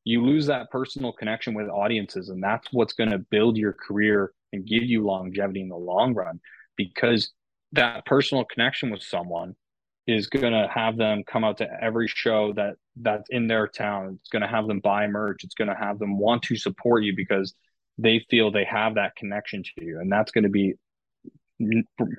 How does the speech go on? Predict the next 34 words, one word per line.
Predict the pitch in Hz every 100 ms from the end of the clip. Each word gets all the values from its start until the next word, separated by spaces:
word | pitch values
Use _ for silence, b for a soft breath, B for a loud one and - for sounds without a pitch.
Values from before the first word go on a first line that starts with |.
| -
make | 110 104
or | 98
break | 110 117 104 -
for | 104 98 71 104
most, | 107 107 110 104 -
if | 107 -
not | 104 101 _
all, | 107 107
bands, | 104 101 107 90
especially | - 110 104 110
right | 95 90 92
now, | 117 98 92 B B B B _
when | 107 101 95 95 - _ _ _ _
the | 113 107
industry | 135 127 - - 110 98
is |
being | 107 110 98
very | 113 120
selective | 110 110 107 110 113 98
on | 95
who | 101 110
they | 104
wanna | 104 101 95
bring | 110 110 101 -
into | 110 101 107
that | 101 -
upper | 113 - 104
eche-, | 117 - - - -
ep-, | 113 - - - -
echelon, | 135 - 113 98 92
I | 101
can't | - 90
talk | - 104 -
today, | 90 92